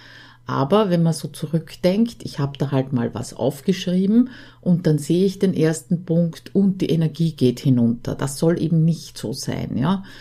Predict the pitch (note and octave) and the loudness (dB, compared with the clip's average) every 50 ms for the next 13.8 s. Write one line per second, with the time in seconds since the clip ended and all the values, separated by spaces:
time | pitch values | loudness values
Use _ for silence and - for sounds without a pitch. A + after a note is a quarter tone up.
0 | - - - - - - D#3 F3 F3+ F3+ F3+ F3+ F3+ F3+ F3+ F3+ - - - E3+ | -20 -20 -20 -14 -6 0 2 4 4 4 4 4 4 4 4 2 2 0 0 0
1 | E3 E3 D#3+ E3 D#3+ D3+ D3+ - - - - F3 D#3 D#3 D#3+ D#3+ - - - - | 0 2 2 2 0 0 -2 -6 -14 -8 -2 0 2 2 2 0 -2 -6 -4 0
2 | G3+ G#3 A#3 A#3 - - G#3 G3 G3+ G3+ G3 G3 G3 G3 G3 G3 F#3+ F#3+ F#3 F#3 | 2 2 2 2 2 2 2 4 4 2 2 2 0 0 0 0 0 0 0 0
3 | F3+ F3+ - - E3 - - E3+ E3 E3 D#3+ E3 D#3+ D#3+ - - E3+ E3+ - F3 | 2 2 2 2 2 0 0 0 0 0 0 -2 -4 -2 0 2 2 2 0 -2
4 | D3+ D3+ C#3+ C#3+ - - D3 D3 D3 D3 - - D#3+ D3+ D3+ D3+ D3 C#3 C3+ C3+ | -2 -2 -4 -6 -4 -2 0 0 0 -2 -2 0 0 0 0 0 0 0 0 2
5 | - - C#3 D#3 F3+ G3 - - - - - D#3 D#3 D#3 D3+ - - - - - | 2 0 0 0 0 0 0 -2 -4 -2 2 2 4 2 2 -2 -10 -20 -20 -20
6 | - - - - F#3 F#3+ F#3+ G3 - D3 D3 D#3 D#3 D3 D3+ - C3 A#2 A#2 C3 | -20 -20 -4 2 2 4 4 4 4 2 2 2 2 2 2 2 2 2 2 2
7 | - - - - B2+ B2+ D#3 F#3+ A3 G#3+ - - - - - - F3+ F#3 F#3 F3+ | -2 -2 -4 -2 0 2 4 4 4 2 0 -4 -12 -10 -6 -2 0 0 2 2
8 | F3 E3 - C3 C3+ - - - G#3 F#3 G3+ F#3+ F#3 E3+ D#3+ D#3 D#3 D3+ D#3 D3 | 0 0 0 -2 -4 -4 -4 -4 0 2 4 4 4 4 4 4 2 2 0 -2
9 | D3 - D3+ - - - E3+ E3+ E3 D#3+ - - - - - - - - - - | -2 -4 -6 -6 -6 -2 -2 -2 -2 -2 -4 -10 -14 -16 -18 -20 -20 -20 -20 -20
10 | - - - C3+ D#3 D3+ D3 D3+ D3+ D3+ D3+ - - - C#3 C#3 C#3 - - - | -16 -8 -2 2 4 6 6 6 4 2 0 -4 -4 0 0 0 0 -2 -4 0
11 | E3+ D3+ D3 - - - C3+ C3+ C3 C3+ B2 - - D#3 C#3 C#3 - - - A#2+ | 0 0 0 -2 -2 0 2 2 2 2 0 -4 -6 -6 -8 -8 -8 -8 -4 -2
12 | D3 G3 G3+ - - - A3+ A#3 C4 C4 - - - - B2 E3+ E3+ F3+ F3+ F3+ | 0 0 -2 -2 -2 -2 0 0 0 -2 -4 -8 -6 -4 -2 0 0 2 2 0
13 | F3+ F3+ - F#3 - F#3+ F#3 F#3 F#3 - - B2 C3 C#3+ D3+ D3+ | 0 -2 -4 -4 -2 -2 -2 -2 -2 -2 -2 -2 0 0 -2 -4